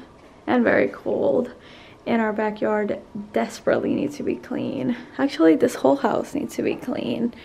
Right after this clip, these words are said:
I am about to go to spin. I haven't been to spin, y'all, in, like, a little over a week. I feel so bad about my body. I've been, like, so bloated and eating like crap all week. Like, I cannot believe I'm even filming this because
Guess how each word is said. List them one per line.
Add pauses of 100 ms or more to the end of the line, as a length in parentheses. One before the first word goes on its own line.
(140)
I
am
about
to
go
to
spin.
I
haven't
been
to
spin,
y'all,
in,
like, (480)
a
little
over
a
week. (680)
I
feel
so
bad
about
my
body.
I've
been,
like,
so
bloated
and (440)
eating
like
crap
all
week.
Like,
I
cannot
believe
I'm
even
filming
this
because